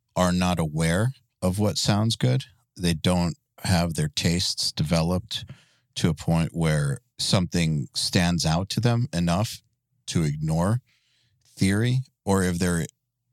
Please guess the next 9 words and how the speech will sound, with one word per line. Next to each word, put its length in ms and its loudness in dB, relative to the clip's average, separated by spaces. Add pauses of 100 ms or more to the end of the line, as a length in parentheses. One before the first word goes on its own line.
(300)
not 360 2
even 320 0
thinking 580 0 (240)
about 320 -2 (200)
whether 320 0
something's 440 0
good 220 0
or 100 0
not, 340 -2